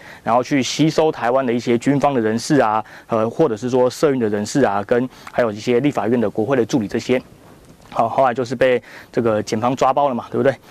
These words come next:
所以就是依照，哦，国安法去起诉了王炳忠这些人。那另外呢，又依照违反了银行法去起诉了帮助王炳忠这些人去这个提供，呃，汇兑的这个地下银行的业者。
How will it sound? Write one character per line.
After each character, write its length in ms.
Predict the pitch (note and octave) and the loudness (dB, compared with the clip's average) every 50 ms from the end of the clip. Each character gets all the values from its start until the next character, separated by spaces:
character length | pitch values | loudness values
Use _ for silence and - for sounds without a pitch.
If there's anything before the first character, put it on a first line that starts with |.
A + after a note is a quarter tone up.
| - - - | -20 -20 -2
所 160 | - D3 C3 | 0 0 0
以 100 | A#2+ G#2 | 0 0
就 140 | - D3+ C3+ | 0 0 0
是 320 | - C#3+ C3+ C3 B2 A#2+ | 2 2 2 2 2 2
依 160 | - E3+ F3 | 0 0 0
照， 200 | F3 G#3+ E3+ - - _ - | 2 0 0 0 -4 _ -8
哦， 100 | B2+ G#2 | -8 -8
国 180 | - - - C3 | -4 0 0 2
安 120 | D#3 F#3+ G#3 | 2 2 0
法 180 | F#3 C#3 - - | -2 -2 -4 -8
去 220 | - - D3+ D3 | -6 -2 -2 -2
起 320 | - - - - B2 A2+ G#2 | -2 -2 -4 -2 -2 -4 -4
诉 220 | - - F#3+ F3+ | -2 0 2 4
了 100 | C#3 A#2 | 4 4
王 180 | A#2 A#2 C3+ C#3+ | 2 0 -2 0
炳 180 | - A#2 G#2+ | -2 -4 0
忠 200 | G#2 C#3 D3+ D#3+ - - - - _ | 0 0 0 0 -4 -14 -20 -8 _
这 100 | - D3 | -2 0
些 140 | - C#3 | 2 2
人。 180 | C#3 A#2+ G#2+ - - - - _ _ | 2 2 0 -2 -6 -14 -20 _ _
那 140 | C3+ B2+ C#3 | -2 0 2
另 120 | E3 F3+ G3 | 2 2 2
外 100 | G3+ F#3+ | 2 2
呢， 180 | E3 D#3 D#3 D3+ - - _ | 2 0 0 0 -6 -12 _
又 160 | - D#3+ D3+ - | 0 0 2 2
依 120 | E3 F3 | -2 -4
照 200 | E3+ - F3+ D#3 | 0 0 0 2
违 180 | C3+ B2+ C3+ C#3+ | 2 2 0 0
反 160 | - B2+ A2 | 0 -2 -4
了 80 | G#2+ A2 | -4 -4
银 160 | - C#3+ C#3+ | -4 -2 -2
行 160 | D3+ E3+ F#3 | 0 -2 0
法 160 | - A#2+ A2 - - - _ | 0 -2 -4 -4 -10 -18 _
去 220 | - - E3 D3 | 0 0 0 0
起 320 | - - - - B2 A2 | 0 -2 -4 -2 -2 -2
诉 300 | G#2 - - G#3 G3 D#3 | -4 -2 0 2 4 4
了 100 | B2 G#2 - - - - - | 4 2 -2 -10 -20 -2 0
帮 200 | D3+ D#3 E3+ F3 E3 | 0 0 0 -4 -2
助 260 | - F#3 F3 C#3 A#2 | 2 2 2 4 4
王 220 | A2 A2+ B2 C3+ | 2 0 0 0
炳 200 | B2+ A#2+ G#2+ G2+ | -2 -4 -4 -2
忠 220 | G2 C3+ C3+ C#3 C3 | 0 0 0 0 0
这 100 | D3 C3+ | -2 0
些 160 | A#2+ C#3 C3+ | 0 2 0
人 160 | A#2+ G#2+ G#2 | 0 -2 -4
去 220 | G#2 - C#3 C3+ | -4 -2 -2 0
这 100 | A2+ B2+ B2 | 0 0 0
个 140 | A#2+ A2 G#2 | 0 -2 -2
提 200 | - - A#2 A2 | -2 -6 -4 0
供， 220 | - C3 C3 C3 - - - - | 2 2 0 0 -6 -14 -10 -8
呃， 100 | A#2+ - | -8 -8
汇 260 | - - A#3+ G3 D3 | -2 0 0 0 0
兑 200 | - - G#3+ D3+ | 2 2 2 2
的 100 | A2 G#2 - | 2 -2 -6
这 80 | - C#3 | -4 -2
个 80 | B2 A2 | -2 -2
地 180 | - E3+ D3+ | 0 0 0
下 200 | B2+ - C3+ A#2 | 0 0 -2 -2
银 100 | A2 A2 | -2 -6
行 100 | G#2+ G#2+ | -6 -4
的 60 | G#2+ | -2
业 140 | B2+ D#3+ C3 | 2 2 2
者。 180 | - - F#2+ | 0 -2 -10